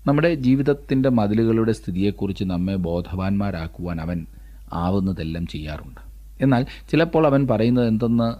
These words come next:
നാം കേട്ടെന്ന് വരില്ല. കേൾക്കുവാൻ കഴിയാത്തതല്ല, നാം ശ്രദ്ധിക്കാറില്ല. ജീവിതത്തിൻ്റെ മതിൽ തകരുവാൻ തുടങ്ങിയത് വളരെ സാവധാനത്തിലാണ്. ആദ്യം ഒരു ചെറിയ കല്ലിളകി, അതിനുശേഷം ഭിത്തിയിൽ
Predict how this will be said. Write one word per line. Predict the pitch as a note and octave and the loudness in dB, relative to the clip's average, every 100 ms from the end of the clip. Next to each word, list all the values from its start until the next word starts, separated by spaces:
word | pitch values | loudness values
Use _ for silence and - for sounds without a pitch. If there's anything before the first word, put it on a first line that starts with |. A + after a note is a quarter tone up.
| - | -2
നാം | G2+ G2+ | 2 2
കേട്ടെന്ന് | G2 F2+ G#2+ A2 | 0 -2 0 -2
വരില്ല. | G#2+ A2 G#2 - - - | -2 -4 -8 -12 -18 -6
കേൾക്കുവാൻ | - F#2+ - G#2 G#2 | -2 -2 -2 -2 -2
കഴിയാത്തതല്ല, | F2 F2+ G#2+ A#2 B2 F#2 A2 | -2 0 -2 -2 -4 -2 0
നാം | A2 A#2+ | 0 -2
ശ്രദ്ധിക്കാറില്ല. | G2 - A#2+ C#3+ - A#2 A#2 - - - - - - - - | -4 -2 0 0 -2 -6 -10 -14 -20 -20 -20 -20 -20 -20 -6
ജീവിതത്തിൻ്റെ | G2+ F#2+ F#2+ F2 F#2+ F#2+ | -2 0 0 -4 -4 -2
മതിൽ | F2 E2+ G2 G2+ | -2 -4 -6 -6
തകരുവാൻ | E2+ E2+ F#2+ F#2+ F#2+ | -6 -4 -2 -2 -2
തുടങ്ങിയത് | E2+ E2+ F2+ F2 F2 | -4 -4 -4 -4 -4
വളരെ | D#2+ E2 F2 F2+ | -6 -6 -6 -6
സാവധാനത്തിലാണ്. | E2+ E2+ F2 F2+ F#2 F2 - D2 D#2+ E2+ F2 | -8 -6 -6 -4 -4 -4 -6 -10 -12 -10 -4
ആദ്യം | G#2+ A2 A2+ A#2 - - - | -2 0 0 0 -8 -16 -4
ഒരു | D3 - | -4 -2
ചെറിയ | C#3 B2+ D3 C#3+ | -2 0 0 -2
കല്ലിളകി, | F2 E2 D#2 D#2 - - - - - - - | -4 -4 -6 -10 -16 -18 -20 -20 -20 -20 -12
അതിനുശേഷം | G#2+ G2 G2 F#2+ F2+ F#2+ | -6 -2 -2 -4 -2 -2
ഭിത്തിയിൽ | E2 E2 G#2 F#2+ | -4 -6 -2 -2